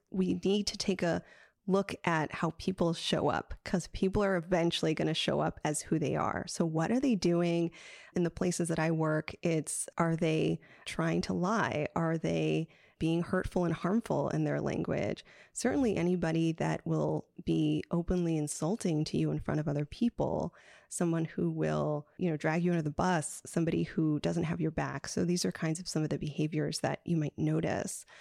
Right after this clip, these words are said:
So that's a good way just to kind of recognize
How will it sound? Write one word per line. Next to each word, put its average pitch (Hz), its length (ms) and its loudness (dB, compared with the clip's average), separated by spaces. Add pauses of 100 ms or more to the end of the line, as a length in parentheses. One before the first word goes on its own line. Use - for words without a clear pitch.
(340)
So 240 180 2
that's 320 240 -2
a 415 60 4
good 240 160 2
way 180 600 2
just - 200 -2
to 214 60 0
kind 185 220 -2
of 160 120 -4
recognize 151 840 -2